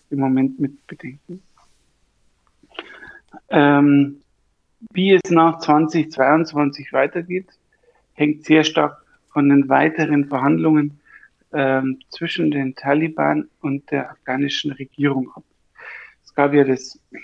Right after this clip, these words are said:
ein erstes Abkommen, aber viele Fragen sind noch, äh, ungeklärt,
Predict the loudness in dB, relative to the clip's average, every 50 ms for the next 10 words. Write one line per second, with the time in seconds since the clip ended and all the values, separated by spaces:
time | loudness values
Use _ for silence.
0 | -20 -20 _ _ -8 -6 -6 -4 -6 -8 -6 -8 -10 -2 0 0 0 0 -4 -2
1 | -2 0 0 0 -2 -2 -4 -2 -2 -2 -2 -2 -4 -4 0 2 2 2 0 -2
2 | -2 0 0 0 0 0 -4 -8 -8 -8 _ _ _ _ _ -20 -20 -20 _ _
3 | _ _ _ -2 0 2 2 0 -2 -2 -2 0 0 2 0 -2 -6 -10 _ -6
4 | -6 -4 -6 -8 -10 -10 _ -6 -4 -4 -6 -8 -10 -14 -8 -2 0 2 2 0